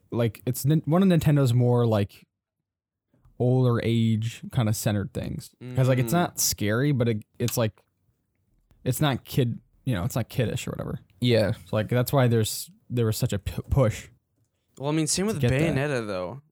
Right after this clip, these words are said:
Speaker 2: Like, Bayonetta, like, the outfits she wears and stuff.
Speaker 1: Yeah,
Speaker 2: You know what
Speaker 1: well,
Speaker 2: I mean?
Speaker 1: yeah, that's,
Speaker 2: Like, it's,
Speaker 1: that's
Speaker 2: it's
Speaker 1: a little
Speaker 2: kinda
Speaker 1: s-
Speaker 2: weird. Like, you've seen gameplay of the old Bayonettas. And
Speaker 1: Yeah.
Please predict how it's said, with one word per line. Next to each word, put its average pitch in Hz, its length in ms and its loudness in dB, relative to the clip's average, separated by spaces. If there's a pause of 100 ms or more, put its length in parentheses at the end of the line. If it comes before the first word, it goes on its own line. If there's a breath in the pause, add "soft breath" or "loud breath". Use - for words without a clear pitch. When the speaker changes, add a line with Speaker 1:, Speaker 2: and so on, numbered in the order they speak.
Speaker 2:
Like, 117 240 -8
Bayonetta, 131 680 -4
like, 123 180 -10
the - 160 -8
outfits 113 400 -6
she - 200 -8
wears 160 320 -4
and 165 120 -8
stuff. 170 320 -6 (1120)
Speaker 1:
Yeah, 135 260 2
Speaker 2:
You - 60 -2
know 135 120 4
what - 80 4
Speaker 1:
well, - 20 4
Speaker 2:
I 196 60 2
mean? 190 320 0
Speaker 1:
yeah, 110 140 0
that's, 123 100 0
Speaker 2:
Like, 147 120 0
it's, 143 200 -4
Speaker 1:
that's - 140 -4
Speaker 2:
it's - 20 -4
Speaker 1:
a - 20 -4 (100)
little 175 40 0 (100)
Speaker 2:
kinda 127 80 0
Speaker 1:
s- 120 40 -6
Speaker 2:
weird. 123 260 -4
Like, 123 160 -4
you've 135 120 -8
seen 160 220 -4
gameplay 127 480 -6
of 113 120 -8
the 113 80 -6
old 113 240 -6
Bayonettas. 110 600 -8
And 104 80 -8
Speaker 1:
Yeah. 117 540 4